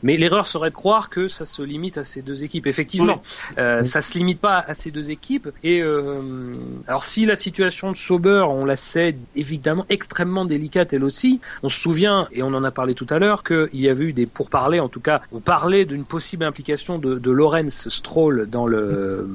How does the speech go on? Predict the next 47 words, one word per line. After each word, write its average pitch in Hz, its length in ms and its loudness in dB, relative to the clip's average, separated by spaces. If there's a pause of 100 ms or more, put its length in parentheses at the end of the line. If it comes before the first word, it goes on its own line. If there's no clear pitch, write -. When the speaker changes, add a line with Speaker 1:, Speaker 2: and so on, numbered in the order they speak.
(420)
Speaker 1:
Dans 247 220 4
Sauber 214 480 4
pour 131 220 -8
essayer 156 220 -6
de, 123 100 -10
d'apporter 131 440 -2
des 139 140 0
fonds. 294 220 -2 (420)
Mais 135 100 -2
il 190 60 4
se - 140 2
murmure 254 680 6
en 202 160 6
coulisses 269 560 0
que 240 480 0
Bernie 233 440 0
Ecclestone 254 440 -6
serait 208 340 -4
plus 240 460 -2
enclin 254 560 2
à 175 100 2
pousser, 240 680 2
euh, 143 440 4
Lawrence 180 360 4
Stroll, 262 580 4
euh, 139 240 4
vers 165 240 4
Lotus. 233 640 4 (220)
Speaker 3:
Mais 107 100 4
oui. 123 100 6
Speaker 1:
Euh, 123 640 0
Speaker 2:
Mm. 156 60 -4
Speaker 1:
qui 196 420 6
évidemment, 233 880 2
euh, 143 500 2
si 233 480 4
ça - 200 -4
n'a 143 280 0
pas 147 200 -2
grand 135 240 4
chose 190 260 2
à 180 60 6
voir 190 300 4
avec, 147 320 -2
euh, 120 80 -6
la 123 160 -4
Lotus, 147 640 -6